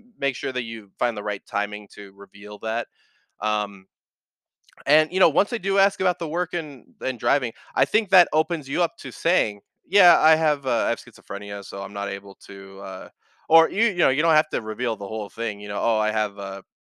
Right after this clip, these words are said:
I have a mental illness which doesn't allow me to, uh, to do either one of those things." And so that,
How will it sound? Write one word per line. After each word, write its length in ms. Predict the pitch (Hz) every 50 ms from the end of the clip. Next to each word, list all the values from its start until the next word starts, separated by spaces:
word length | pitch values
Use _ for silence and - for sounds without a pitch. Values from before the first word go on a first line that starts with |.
| - -
I 40 | 107
have 80 | 107 107
a 40 |
mental 240 | 107 110 104 - 98
illness 320 | 101 104 104 101 98 - 104
which 240 | 98 - - - - _ _
doesn't 200 | 113 104 104 101
allow 260 | 101 98 101 101 101
me 200 | 101 101 101 101 98 - - -
to, 320 | 101 98 98 98 98 92 - _ _ _ _ _ _ _ _ _ -
uh, 380 | 92 92 90 87 87 90 82 67 - _ _ _ _ -
to 120 | 117 110 101
do 200 | - 120 117 110
either 240 | 113 117 110 113 110
one 120 | 110 117
of 60 | 117
those 200 | 120 120 117 -
things." 480 | - 135 131 131 135 139 135 - - _ _ _ _ _ _ - _ _ _ -
And 300 | 110 113 107 107 104 101
so 280 | - - 113 110 107 101 - - _ - _ _ _
that, 280 | 123 160 185 - -